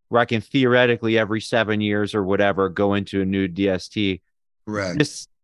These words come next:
Speaker 1: uh, when I, a seven twenty-one exchange would be like an alternative to a ten thirty-one exchange. But now in the reit, I'm kind of stuck here. Is that
Speaker 2: Yeah.
Speaker 1: fair to
Speaker 2: Yeah,
Speaker 1: say?
Speaker 2: you're not swapping until you're dropping anymore.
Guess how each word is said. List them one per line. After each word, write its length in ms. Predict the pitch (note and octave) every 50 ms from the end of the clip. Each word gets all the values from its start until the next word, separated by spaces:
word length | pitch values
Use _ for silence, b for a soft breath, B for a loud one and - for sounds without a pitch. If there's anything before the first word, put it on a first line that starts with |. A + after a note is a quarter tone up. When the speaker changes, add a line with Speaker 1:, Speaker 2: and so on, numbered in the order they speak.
| _ _ -
Speaker 1:
uh, 180 | B2+ B2 A#2+
when 320 | - - A#2 G2+ B2 A#2+ A#2+
I, 160 | A#2 A2+ G#2 _ _ _ _ _ _
a 260 | - A#2 A#2 - A#2 A#2+
seven 360 | - - D#3+ D#3 C#3+ D3 D3
twenty-one 380 | - - D#3 C#3 C3+ C3 B2
exchange 480 | A#2 G#2 - - - C3 B2+ B2 A#2 -
would 100 | A2+ G2
be 80 | A2 G#2+
like 160 | G#2 G2+ F#2
an 80 | G#2
alternative 640 | G#2 G2+ G2+ - - E3+ F#3+ F3+ D3 A2+ A2 G#2 F2+
to 120 | - A2+
a 40 | G#2
ten 260 | - - D3 C#3 C3
thirty-one 320 | A#2 B2 A2 A2 G#2 G#2 G2+
exchange. 540 | F#2 - - - A#2+ A2 G#2+ G#2 F#2+ - _ _ _ _ _ _ _ _ _ _ _ -
But 200 | F#2+ A#2 A#2 A2+
now 460 | A#2+ C3 C3 C3+ C3+ C3 B2+ B2 A#2+
in 260 | - G#2 B2+ A#2+ A#2
the 80 | A2 F#2+
reit, 320 | G#2+ D3 D3 C3+ B2 -
I'm 160 | - G2+ G#2+ G#2
kind 280 | - - A2+ A#2 G#2+
of 120 | G2 E2 -
stuck 380 | - - - A2+ G2 F#2+ -
here. 340 | - - E2+ D2 B1+ D2 D#2+
Is 140 | E2+ C#2+ F2
that 160 | G2 G2+ F#2 -
Speaker 2:
Yeah. 260 | - C#3+ C3 G#2+ - - _ _ _ -
Speaker 1:
fair 160 | A#2+ A2 G#2+
to 60 | G2+ G2+
Speaker 2:
Yeah, 160 | C3+ C3 A#2+
Speaker 1:
say? 80 | G#2+ C3
Speaker 2:
you're 100 | C#3+ C#3+
not 220 | D#3 E3 E3 D#3
swapping 580 | - - - C#3 D3 D3 D3 C#3+ - D3+ B2+ B2+
until 240 | B2 A2+ - D3 B2
you're 140 | A#2 A#2
dropping 480 | G#2 G#2+ A#2 A#2+ B2 A#2 A2+ A#2 G#2+ G2+
anymore. 320 | F#2+ F#2 F#2 F#2 F2 E2